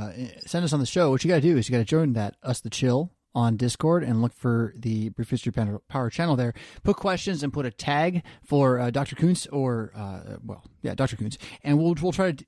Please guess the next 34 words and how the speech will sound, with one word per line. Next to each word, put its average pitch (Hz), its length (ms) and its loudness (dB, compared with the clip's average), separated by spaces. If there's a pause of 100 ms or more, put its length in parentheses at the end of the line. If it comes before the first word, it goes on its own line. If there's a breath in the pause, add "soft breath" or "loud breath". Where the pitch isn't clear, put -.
(100)
always 170 220 4
get 151 120 0
informed 147 420 0
by 170 180 4
that. 175 260 2
And, 120 280 0
uh, 110 220 -4
you 123 400 0
there 180 220 2
who 160 160 2
are 160 120 4
with 156 100 0
that 151 120 0
community, 131 560 4
we 123 180 -2
do 175 160 0
rely 220 300 0
on 143 140 6
you 120 300 4 (260 loud breath)
to 143 100 -4
continue 151 380 4
to 135 260 0
push 147 240 0
us 151 100 -2
forward 139 320 0
in 120 160 0
our 143 240 2
own 139 120 4
digging 123 420 2 (300 loud breath)
and 117 120 2
resources 120 600 -2
and, 110 180 -10
and 110 260 -4
whatnot. 101 460 -8